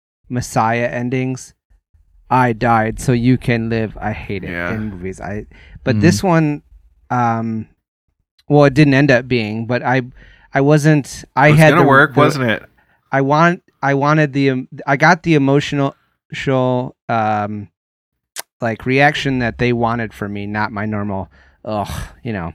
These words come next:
Speaker 2: Yeah.
Speaker 1: So
Speaker 3: Right. Yeah.
Speaker 2: It did work.
Speaker 1: K two S O is
Speaker 3: Um,
Speaker 1: another one that I actually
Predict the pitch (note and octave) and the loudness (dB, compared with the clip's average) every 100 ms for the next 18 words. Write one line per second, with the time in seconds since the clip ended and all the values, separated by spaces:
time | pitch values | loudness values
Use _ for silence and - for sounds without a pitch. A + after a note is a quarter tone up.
0 | - G#2+ G#2+ G2 F2+ - _ _ - F#2 | -6 -2 -2 -4 -6 -14 _ _ -8 -8
1 | F2+ - _ _ _ - G#2+ F#2+ - - | -8 -16 _ _ _ -10 -8 -8 -12 -20
2 | - - F#3 G#3 F3+ C#3 A2+ D#3 B2+ A#2+ | -18 -4 -2 2 4 6 6 4 4 0
3 | B2 G#2+ G2+ G2 G2+ G2+ - G#2 - A2 | -2 -4 -6 -6 -6 -8 -8 -6 -4 -4
4 | F#2+ F#2 | -6 -8